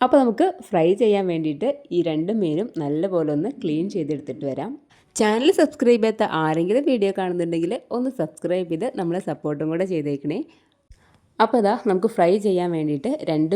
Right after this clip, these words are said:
മീനും ഞാൻ കട്ട് ചെയ്തിട്ട് പീസുകളാക്കി വെച്ചിട്ടുണ്ട്. കട്ട് ചെയ്തപ്പോൾ എനിക്ക് ഈ മീനിൻ്റെ ഉള്ളിൽ നിന്ന് ഏട്ടയുടെ മുട്ട കിട്ടിയിട്ടോ. ഞാൻ ഫസ്റ്റ് ടൈമാണ് ഇത് കാണുന്നത്. പക്ഷേ ഇതിപ്പോൾ കുറച്ചല്ലേ ഉള്ളൂ, അതുകൊണ്ട് ഞാനിത് പ്രത്യേകം എടുത്ത് ഫ്രൈ ചെയ്യുന്നൊന്നുമില്ല. ഈ മുട്ടകൾ ഞാൻ ഈ മീനിൻ്റെ കൂടെ തന്നെ ഫ്രൈ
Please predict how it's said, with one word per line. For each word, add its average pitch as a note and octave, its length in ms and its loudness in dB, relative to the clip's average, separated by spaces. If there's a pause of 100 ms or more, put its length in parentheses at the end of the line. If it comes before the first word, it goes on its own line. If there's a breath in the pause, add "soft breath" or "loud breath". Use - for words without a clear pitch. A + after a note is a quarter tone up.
മീനും D#3+ 340 0
ഞാൻ D#3+ 120 -4 (100)
കട്ട് D3 240 -6
ചെയ്തിട്ട് D#3 320 -2 (120)
പീസുകളാക്കി D#3+ 600 -2
വെച്ചിട്ടുണ്ട്. C#3+ 440 -4 (520 soft breath)
കട്ട് F#3 200 -2
ചെയ്തപ്പോൾ A#3 340 0 (120)
എനിക്ക് F#3+ 240 -2
ഈ - 80 0
മീനിൻ്റെ F3+ 320 2
ഉള്ളിൽ F3 160 0
നിന്ന് F3+ 160 -2 (220)
ഏട്ടയുടെ D#3 400 -2 (160)
മുട്ട D3+ 220 -6 (120)
കിട്ടിയിട്ടോ. C#3+ 360 -2 (260)
ഞാൻ D#3+ 160 -6
ഫസ്റ്റ് - 280 -6
ടൈമാണ് E3+ 340 -2
ഇത് E3 160 -4
കാണുന്നത്. C#3+ 420 -4 (1000 soft breath)
പക്ഷേ A3 260 2
ഇതിപ്പോൾ C4+ 300 2
കുറച്ചല്ലേ G3 480 2
ഉള്ളൂ, C#3 140 2 (100)
അതുകൊണ്ട് D3 380 0
ഞാനിത് G3 280 0 (140)
പ്രത്യേകം F#3+ 440 0
എടുത്ത് G3+ 240 -2
ഫ്രൈ E3+ 140 2 (160)
ചെയ്യുന്നൊന്നുമില്ല. D#3+ 520 -2 (200)
ഈ F3+ 140 0
മുട്ടകൾ E3+ 300 -6 (100)
ഞാൻ G#3 180 -8
ഈ F#3 140 0
മീനിൻ്റെ F3+ 280 0
കൂടെ E3+ 220 -2
തന്നെ F3 240 0
ഫ്രൈ F3+ 120 -2